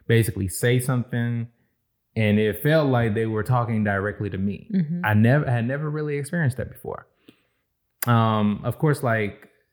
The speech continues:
Speaker 1: Sesfala, like, I had grown up with her and everything like that. There are certain things where, like,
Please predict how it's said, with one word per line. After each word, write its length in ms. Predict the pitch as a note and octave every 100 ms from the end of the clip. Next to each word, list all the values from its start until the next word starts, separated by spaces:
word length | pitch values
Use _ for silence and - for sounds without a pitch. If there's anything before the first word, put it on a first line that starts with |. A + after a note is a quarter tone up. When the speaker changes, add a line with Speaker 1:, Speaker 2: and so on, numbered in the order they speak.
| _ -
Speaker 1:
Sesfala, 680 | - C3+ B2+ A#2+ A2 G#2+
like, 340 | G#2 G2+ - -
I 200 | A2+ A#2
had 220 | A2 G2+
grown 280 | G#2+ G#2+ G2+
up 200 | A2 -
with 140 | G#2 -
her 160 | F#2+
and 100 | G2
everything 300 | F#2+ F#2+ G2
like 160 | F#2+ F#2
that. 200 | G2 - _ _ _
There 240 | A#2 A#2 B2+
are 60 |
certain 320 | B2 C3+ C3 B2+
things 340 | B2+ A#2+ A2
where, 560 | A2 A2 G#2+ G#2+ - - D3+ -
like, 380 | G#2 F#2+ -